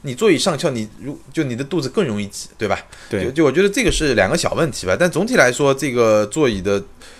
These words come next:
Speaker 1: 就腿部空间就不要说，非常的充分，然后整个座椅的这个，呃，皮质啊，整体的那种乘坐的感受也都还不错。然后它的老板座也可以去调节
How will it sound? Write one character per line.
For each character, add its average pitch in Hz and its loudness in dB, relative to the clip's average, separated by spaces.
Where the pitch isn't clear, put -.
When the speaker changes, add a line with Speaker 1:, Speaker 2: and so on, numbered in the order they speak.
Speaker 1:
就 139 -6
腿 131 0
部 - 2
空 190 0
间 190 0
就 147 0
不 104 -2
要 110 2
说， 101 -6
非 143 -8
常 117 -6
的 101 -8
充 104 -10
分， 95 -8
然 98 -6
后 110 -4
整 95 -8
个 117 -2
座 143 0
椅 98 -2
的 95 -2
这 107 -6
个， 95 -4
呃， 90 -6
皮 107 -2
质 143 -4
啊， 90 4
整 107 -8
体 107 -10
的 101 -4
那 110 -6
种 98 -8
乘 95 -10
坐 120 -6
的 107 -4
感 90 -10
受 95 -4
也 92 -6
都 123 -4
还 123 0
不 - -8
错。 104 -6
然 101 -4
后 117 -4
它 123 -2
的 120 -2
老 110 4
板 117 0
座 110 -2
也 92 -4
可 107 -8
以 107 -4
去 - -16
调 95 -4
节 98 -4